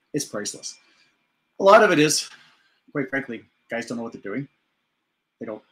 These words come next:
try. You know, they, everybody follows the old basic formula.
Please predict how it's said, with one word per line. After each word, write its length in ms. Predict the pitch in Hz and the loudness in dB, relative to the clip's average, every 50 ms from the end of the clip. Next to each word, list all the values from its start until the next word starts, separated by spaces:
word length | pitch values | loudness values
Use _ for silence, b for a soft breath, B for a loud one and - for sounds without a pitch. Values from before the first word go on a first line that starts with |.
| _ _ _ | _ _ _
try. 320 | - - 131 107 113 120 120 - _ _ _ _ | -10 -8 -6 -4 -4 -6 -8 -14 _ _ _ _
You 60 | 110 | -18
know, 180 | 104 104 107 107 | -14 -14 -14 -12
they, 140 | - 113 113 131 - | -12 -12 -12 -10 -10
everybody 260 | 131 127 135 135 127 123 - - _ | -8 -6 -4 -4 -4 -4 -8 -10 _
follows 320 | - 143 131 139 135 120 110 | -2 0 0 0 0 0 0
the 60 | 120 | 2
old 200 | 127 127 117 101 | 2 2 0 -2
basic 300 | - 123 123 123 - 131 | -6 -6 -6 -6 -6 -8
formula. 580 | - - - 113 117 123 131 131 139 135 123 | -10 -12 -10 -8 -4 -2 -2 0 -2 -2 -4